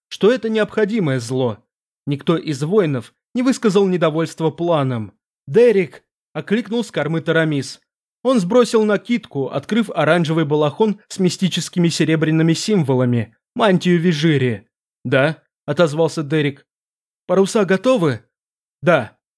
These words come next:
снова ответил он, заканчивая вязать последний узел и оглядываясь на других бойцов,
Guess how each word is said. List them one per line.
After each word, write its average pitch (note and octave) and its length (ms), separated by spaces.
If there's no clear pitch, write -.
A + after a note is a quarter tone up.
снова G#3+ 500
ответил D3+ 640
он, E3+ 360
заканчивая G#3 760
вязать D3+ 460
последний D3+ 520
узел F#3+ 520
и A#3 60
оглядываясь F#3+ 680
на D#3+ 80
других F#3 360
бойцов, C3 560